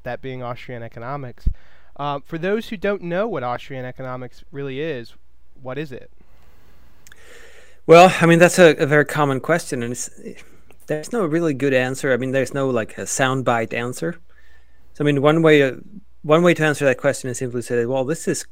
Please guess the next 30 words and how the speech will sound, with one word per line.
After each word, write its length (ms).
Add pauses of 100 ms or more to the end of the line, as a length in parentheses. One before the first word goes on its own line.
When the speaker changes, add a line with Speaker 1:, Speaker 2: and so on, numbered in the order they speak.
(120)
Speaker 2:
classical 680
standard 880
economics 800
for 140
the 100
past 420
three 200
hundred 280
years, 480 (720)
uh, 380
that 180
is 340 (480)
based 420
in 540 (840)
verbal 500
reasoning, 560 (100)
tr-, 280
trying 260
to 80
produce 380
a, 140 (140)
a 140
theory 640
based 380
in 280
how 420
people 340
actually 360
act 580 (140)
and 300